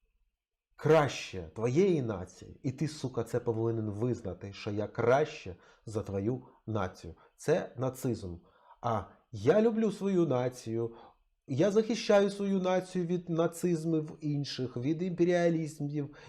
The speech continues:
від шовінізмів, від занадто насиченого мультикультуралізму, який перепливає в якийсь хаос чи, е, неконтрольований впливи ззовні і імперіалізм контрольований ззовні.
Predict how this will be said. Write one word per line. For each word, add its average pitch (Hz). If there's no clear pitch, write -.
від 170
шовінізмів, 165
від 196
занадто 160
насиченого 175
мультикультуралізму, 170
який 147
перепливає 147
в 139
якийсь 135
хаос 135
чи, 131
е, 113
неконтрольований 127
впливи 131
ззовні 123
і 135
імперіалізм 123
контрольований 117
ззовні. 113